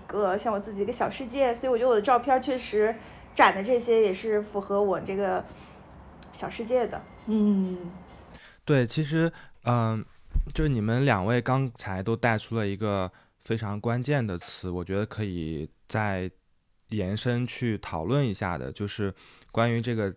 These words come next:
Speaker 2: 这次展览的主题叫新纪实，对吗？呃，两位是怎么去理解，呃，这个新纪实这个“新”呢？它对你们的创作中，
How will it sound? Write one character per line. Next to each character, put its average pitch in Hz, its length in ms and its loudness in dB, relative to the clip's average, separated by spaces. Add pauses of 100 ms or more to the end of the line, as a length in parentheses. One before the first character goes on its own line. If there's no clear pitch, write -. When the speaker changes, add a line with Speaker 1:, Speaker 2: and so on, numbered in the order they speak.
Speaker 2:
这 120 140 -4
次 - 180 -8
展 98 240 0
览 101 180 -2
的 95 120 -6
主 90 260 -10
题 85 400 -8
叫 95 380 -4 (140)
新 131 280 -2
纪 127 160 0
实， 87 400 -6
对 92 140 -4
吗？ 82 120 -8 (240)
呃， 110 280 -2
两 98 280 -2
位 131 200 2
是 120 240 -4
怎 104 180 -4
么 87 180 -4
去 135 160 -4
理 107 260 -2
解， 90 260 -2 (460)
呃， 80 200 -10 (260)
这 113 140 -4
个 101 140 -4
新 139 280 -2
纪 127 220 0
实 95 540 -6 (240)
这 107 160 -4
个 92 100 -4
“新” 117 400 -4
呢？ 87 140 -6 (380)
它 120 200 -2
对 127 180 0
你 107 120 -2
们 82 160 -6
的 104 100 -4
创 113 260 -6
作 110 160 -2
中， 107 300 -4